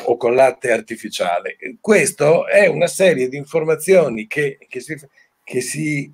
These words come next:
ricavano in automatico, ma che non sono utili per rispondere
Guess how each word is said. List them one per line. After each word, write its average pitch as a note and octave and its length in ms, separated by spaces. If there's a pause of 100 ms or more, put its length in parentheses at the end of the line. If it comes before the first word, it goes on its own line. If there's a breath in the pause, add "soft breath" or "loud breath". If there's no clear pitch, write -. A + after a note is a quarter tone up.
ricavano D3 480
in C3+ 60
automatico, C#3 760
ma C3+ 140
che D3 340 (760 soft breath)
non D3 220
sono D#3+ 440
utili C#3 540
per C3+ 220
rispondere A#2+ 840